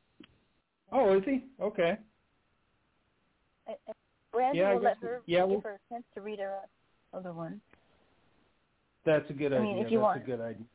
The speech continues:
Speaker 1: Yeah, we can do a speed round. Anything at all, folks. Anything at all. Go get a poem. Grab
Speaker 2: Yes,
Speaker 1: any
Speaker 2: ladies, go
Speaker 1: poem
Speaker 2: grab
Speaker 1: you
Speaker 2: any
Speaker 1: want.
Speaker 2: poem you want.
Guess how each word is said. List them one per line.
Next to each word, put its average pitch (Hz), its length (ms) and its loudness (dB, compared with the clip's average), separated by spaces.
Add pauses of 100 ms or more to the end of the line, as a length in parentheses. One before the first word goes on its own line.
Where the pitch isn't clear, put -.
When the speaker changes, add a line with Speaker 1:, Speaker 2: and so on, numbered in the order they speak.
(120)
Speaker 1:
Yeah, 269 240 4
we 277 200 2
can 349 160 2
do 330 140 6
a 294 60 2 (120)
speed 220 260 -4
round. 185 300 2 (160)
Anything 277 520 2
at 220 160 0
all, 220 440 4
folks. 151 320 4 (120)
Anything 214 500 0
at 196 80 0
all. 190 200 4
Go 170 220 2
get 214 180 2
a 214 60 2 (120)
poem. 175 520 4 (960)
Grab 262 340 8
Speaker 2:
Yes, 311 80 8
Speaker 1:
any 208 140 6
Speaker 2:
ladies, - 80 -6
go - 60 -8
Speaker 1:
poem 196 280 4
Speaker 2:
grab 180 60 0
Speaker 1:
you 180 60 2
Speaker 2:
any 165 100 2
Speaker 1:
want. 156 280 -2
Speaker 2:
poem 233 280 -10
you 220 100 -20
want. 180 160 -16